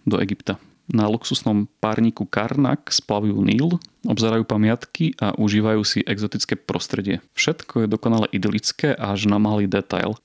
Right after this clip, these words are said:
Neustále ich obťažuje bývalá rodinná priateľka Jacqueline. Loď plná cestovateľov z vyššej spoločnosti však prepravuje aj Hercula Poirota, ktorý sa snaží celú situáciu nejako ukľudniť. Podarí sa mu zabrániť strašnej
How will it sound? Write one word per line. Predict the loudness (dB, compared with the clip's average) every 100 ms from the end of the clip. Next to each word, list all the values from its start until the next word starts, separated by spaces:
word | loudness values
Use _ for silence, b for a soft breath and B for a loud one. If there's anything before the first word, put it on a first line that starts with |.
| 0
Neustále | 0 2 0 0 -2
ich |
obťažuje | -4 -8 -2 -2 2 4 4
bývalá | 2 2 2 2 2
rodinná | 4 4 2
priateľka | 0 0 0 -2 -4 -6
Jacqueline. | -8 -6 -6 -4 -6 -8 -8
Loď | -2 0 -2 -6
plná | -2 0 0
cestovateľov | -4 -4 -4 -2 0 2 2 0 0
z |
vyššej | 0 0 0 -2
spoločnosti | -2 -2 0 -2 -2 -4
však | -4 -4 -6 -6
prepravuje | -4 -2 -2 2 2 0 -2
aj | -2 -2
Hercula | -4 -4 -4 -2
Poirota, | 0 0 0 0 -2 -4 B
ktorý | -4 -4
sa | -2
snaží | -2 0 0
celú | 0 0 0 -2
situáciu | -2 -2 -2 0 0 2
nejako | 2 0 0 -4 -6
ukľudniť. | -6 -6 -2 -2 -2 -14 _ -6
Podarí | -4 0 0
sa | 0 2
mu | 2
zabrániť | 2 0 0 0 0 -4 -6
strašnej | -8 -8 -6 -6 -4 -4 -6